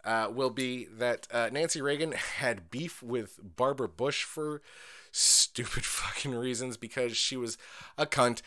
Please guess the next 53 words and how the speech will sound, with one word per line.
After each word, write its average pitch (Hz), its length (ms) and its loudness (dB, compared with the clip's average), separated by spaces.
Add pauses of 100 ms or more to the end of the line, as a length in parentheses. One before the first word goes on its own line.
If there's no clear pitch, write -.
(160)
and 127 340 2
even 156 240 2
people 143 380 4
within 123 280 4
her 120 200 4
own 113 200 6
fucking 110 260 2
party 104 280 4
didn't 101 200 -2
like 95 200 0
her. 95 220 -4 (360)
But, 101 320 2
uh, 104 220 4 (960)
man, 139 280 8
if 143 100 6
she - 160 4
had 160 80 6
ever 127 160 8
tried 113 220 6
to 92 100 0
start 95 240 2
some 92 160 0
shit 87 160 -2
with 82 180 -4
Barbara 85 240 0
Bush, 85 220 -2
Barbara 143 240 6
Bush 101 160 4
would 110 160 2
have 92 80 0
been 98 120 -2
the 92 80 -2
type 92 280 0
to 101 80 -8
fucking, 101 260 -2
like, 90 240 -2
take 135 220 -2
her 123 160 2
in 104 80 4
a 90 40 -4
back 101 280 2
room 98 160 -2
where 95 100 -2
no 95 120 -2
one 92 100 -4
could 85 120 -10
see 87 240 0
and 85 120 -4
fucking 85 240 -4
slap 82 340 2
her 85 80 0
around 76 340 0
some. 64 280 -8